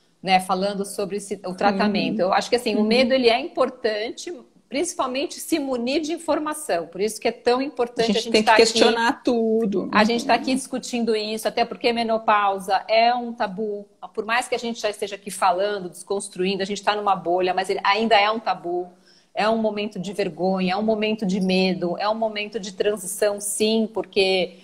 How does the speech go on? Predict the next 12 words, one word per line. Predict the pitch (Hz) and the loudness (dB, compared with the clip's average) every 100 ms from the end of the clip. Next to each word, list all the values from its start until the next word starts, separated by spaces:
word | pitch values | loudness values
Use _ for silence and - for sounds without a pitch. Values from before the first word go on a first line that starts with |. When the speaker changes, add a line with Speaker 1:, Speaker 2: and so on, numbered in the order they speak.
| - - | -20 2
Speaker 1:
é | 196 220 | 6 8
o | 220 | 6
nosso | 214 220 226 | 0 -4 -10
corpo | - 214 226 247 247 | -2 0 2 0 -4
mostrando | 220 214 220 190 220 220 226 | -6 -6 -8 -2 -2 0 -6
que | - 226 - - _ | -4 -4 -4 -14 _
a | 208 | 2
gente | 208 220 | 2 0
está | 208 - 226 254 | -6 2 4 4
envelhecendo | 254 233 220 220 214 214 202 | 2 2 2 0 -2 -2 -4
fisiologicamente, | 196 226 196 185 190 185 196 180 214 254 - | -6 -4 -2 0 -2 -2 -4 -2 -4 -6 -8
porque | 190 - 196 - | -8 -4 -4 -4